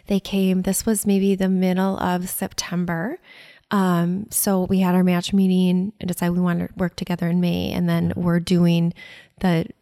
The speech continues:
Speaker 1: transfer
Speaker 2: And
Speaker 1: of the embryo in mid-September.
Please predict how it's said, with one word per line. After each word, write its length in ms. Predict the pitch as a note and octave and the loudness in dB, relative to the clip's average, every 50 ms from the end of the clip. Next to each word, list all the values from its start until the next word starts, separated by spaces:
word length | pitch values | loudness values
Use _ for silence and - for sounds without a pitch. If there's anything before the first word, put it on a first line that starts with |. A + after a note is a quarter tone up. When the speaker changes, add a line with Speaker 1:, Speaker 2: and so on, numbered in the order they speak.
| _ _ _ _ _ - | _ _ _ _ _ -10
Speaker 1:
transfer 720 | - - - A3+ G3+ F#3+ F#3 - - - D#3 D#3+ E3 F3+ G3+ | -6 -2 0 2 2 2 0 -2 -4 -4 -4 -2 -2 -2 -2
Speaker 2:
And 200 | F#3 - - - - - _ _ - | -4 -4 -6 -10 -16 -20 _ _ -4
Speaker 1:
of 120 | - F3+ E3 | -4 -2 -2
the 120 | E3+ - - | -2 -2 -2
embryo 580 | F3 E3+ D#3+ E3+ E3+ F3 E3+ - - - - - - - | -2 0 0 0 -2 0 -2 -2 -4 -4 -6 -8 -4 0
in 140 | F#3 F3+ | 2 4
mid-September. 1080 | F3+ E3+ E3 E3+ - - - - - - - - D3+ - - - - - - D2 - | 4 2 2 -2 -4 -6 -6 -6 -6 -8 -6 -6 -4 -6 -4 -6 -6 -4 -4 -4 -6